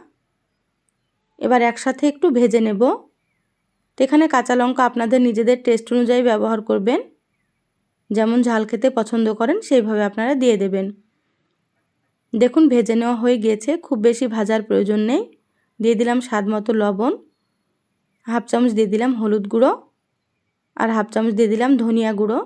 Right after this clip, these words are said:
আর হাফ চামচ দিয়ে দিলাম এখানে জিরা গুঁড়ো। গ্যাসের আঁচ মিডিয়ামে রেখে একটু ভেজে নিচ্ছি মশলা। এবার আমি এখানে দিয়ে দিচ্ছি মটরশুঁটিগুলো।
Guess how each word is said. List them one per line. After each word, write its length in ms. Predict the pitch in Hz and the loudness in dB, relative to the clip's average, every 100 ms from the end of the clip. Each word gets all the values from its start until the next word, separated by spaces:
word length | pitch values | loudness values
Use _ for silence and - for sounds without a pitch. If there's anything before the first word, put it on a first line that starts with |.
| - _ _ _ _ _ _ _ | -8 _ _ _ _ _ _ _
আর 100 | 220 208 | -8 -4
হাফ 140 | 214 214 | -4 -4
চামচ 260 | 226 233 311 214 | -4 -2 -2 0
দিয়ে 140 | 214 | -2
দিলাম 160 | 208 208 214 | 0 -2 -2
এখানে 220 | 208 294 311 | -2 0 2
জিরা 220 | 226 208 185 | 2 0 -2
গুঁড়ো। 180 | 196 190 208 _ _ _ _ _ _ _ _ _ _ _ _ _ _ - - | -2 -4 -6 _ _ _ _ _ _ _ _ _ _ _ _ _ _ -16 -2
গ্যাসের 300 | 233 233 285 285 | 0 2 2 2
আঁচ 80 | 285 | 2
মিডিয়ামে 320 | 247 226 226 233 | 2 2 2 0
রেখে 160 | 214 277 | -2 -2
একটু 140 | 277 311 220 | -2 -2 0
ভেজে 220 | 214 214 | 0 0
নিচ্ছি 280 | 214 214 - 427 - | -2 -4 -4 -4 -4
মশলা। 360 | 214 208 226 247 - _ _ _ _ _ _ _ _ _ _ _ _ _ _ _ _ _ _ _ _ _ - | -4 -4 -2 -2 -2 _ _ _ _ _ _ _ _ _ _ _ _ _ _ _ _ _ _ _ _ _ 0
এবার 200 | 262 269 | 2 4
আমি 100 | 269 247 | 4 2
এখানে 220 | 240 240 240 | 0 -2 0
দিয়ে 180 | 220 208 | 0 0
দিচ্ছি 300 | 214 - 311 466 - 226 | -4 -4 -4 -4 -6 -4
মটরশুঁটিগুলো। 720 | 214 208 226 202 202 220 | -4 -4 -6 -4 -2 0